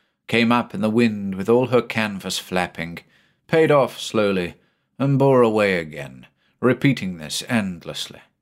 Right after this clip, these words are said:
The skipper and the second mate of the Merivale watched her queer behaviour from the poop, and, as no answer was made to their signals, a boat was sent off to the stranger to investigate.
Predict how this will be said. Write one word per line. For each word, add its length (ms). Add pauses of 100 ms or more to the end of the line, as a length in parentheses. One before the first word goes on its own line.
(720)
The 140
skipper 480
and 120
the 100
second 420
mate 240
of 160
the 100
Merivale 800 (380)
watched 340
her 140
queer 340
behaviour 540
from 260
the 80
poop, 380 (640)
and, 680
as 160
no 200
answer 320
was 200
made 340
to 80
their 220
signals, 580 (540)
a 80
boat 400
was 140
sent 360
off 240
to 80
the 140
stranger 420
to 140
investigate. 840